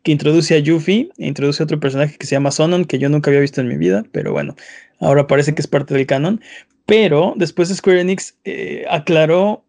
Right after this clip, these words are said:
algunos de los anuncios que, que vimos. Por ejemplo, eh, se anunció durante el, del evento que Final Fantasy, si, si tienes una copia de Final Fantasy siete Remake para PlayStation cuatro, vas a poder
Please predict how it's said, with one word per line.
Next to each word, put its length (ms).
algunos 360
de 100
los 180
anuncios 360
que, 480
que 140
vimos. 500
Por 140
ejemplo, 460
eh, 460
se 160
anunció 360
durante 480
el, 600
del 200
evento 420
que 460
Final 260
Fantasy, 960
si, 200
si 140
tienes 260
una 220
copia 500
de 160
Final 300
Fantasy 460
siete 340
Remake 340
para 180
PlayStation 460
cuatro, 300
vas 160
a 100
poder 380